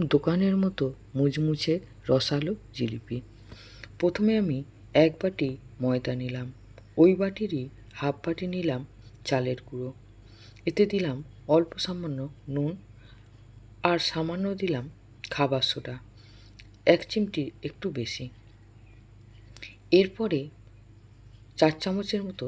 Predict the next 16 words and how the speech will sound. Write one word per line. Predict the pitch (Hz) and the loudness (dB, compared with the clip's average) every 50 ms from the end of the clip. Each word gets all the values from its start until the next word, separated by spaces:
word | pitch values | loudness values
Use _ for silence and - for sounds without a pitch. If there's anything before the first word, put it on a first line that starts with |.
| 139 - - | -6 -6 -4
সাদা | - 143 139 - 156 156 | -4 -4 -2 -2 -4 -4
তেল | - - 214 262 - - - | -4 -6 -6 -6 -8 -12 -10
দিয়ে | - 135 127 123 | -6 -6 -6 -6
দিলাম, | 113 - 110 110 120 123 120 - - - - - - - - - - - - - - - - - - - - - - - - - - - - - - - - - - - - 165 | -6 -8 -10 -10 -10 -12 -14 -16 -20 -20 -20 -20 -20 -20 -20 -20 -20 -20 -20 -20 -20 -20 -20 -20 -20 -20 -20 -20 -20 -20 -20 -20 -20 -20 -20 -20 -18 -16 -14 -14 -12 -10 -6 -2
দিয়ে | 160 190 202 208 202 170 | 2 6 6 6 6 4
ভালো | 180 190 196 196 | 2 0 0 0
করে | 196 - 185 156 135 135 147 - - - - - - 156 | -2 -2 -2 -2 -2 -2 -4 -10 -18 -20 -6 2 4 4
এইভাবে | 156 151 147 151 151 - 165 226 - - - - | 4 4 2 -2 -2 -2 -2 -2 -4 -10 -10 -6
মাখিয়ে | 139 131 123 - - - 127 123 | -4 -4 -4 -6 -8 -6 -6 -6
নেব | 123 117 117 - 127 127 127 - - - - - - - - - - - - - - - - - - - - - - - - - - - - - - - - - | -4 -6 -8 -8 -10 -12 -12 -14 -18 -20 -20 -20 -20 -20 -20 -20 -20 -20 -20 -20 -20 -20 -20 -20 -20 -20 -20 -20 -20 -20 -20 -20 -20 -20 -20 -20 -20 -20 0 6
যাতে | - 180 180 180 220 | 8 8 8 6 4
সমস্ত | 208 - - 156 160 160 151 - _ | 2 2 2 2 0 0 -2 -4 _
উপকরণ | _ - - - 170 135 127 135 151 - - - - - 156 | _ -4 -2 0 2 2 0 -2 -4 -10 -16 -8 -2 -2 -2
একসঙ্গে | 147 - - - 180 175 160 143 135 143 - - - | 0 0 -2 -2 -2 -4 -6 -6 -8 -8 -10 -12 -10
মিশে | 139 131 - - 123 117 - | -6 -4 -4 -4 -6 -6 -10
যায়। | - 123 123 | -10 -12 -14